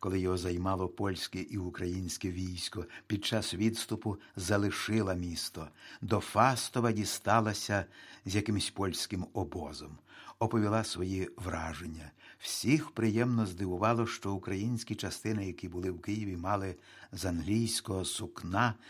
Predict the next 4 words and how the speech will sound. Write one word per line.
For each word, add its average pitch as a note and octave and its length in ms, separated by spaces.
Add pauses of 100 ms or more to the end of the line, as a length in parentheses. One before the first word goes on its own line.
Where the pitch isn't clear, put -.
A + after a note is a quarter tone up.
(180)
військові G#2 680
однострої A2+ 1080 (140)
з - 160
погонами F#2 800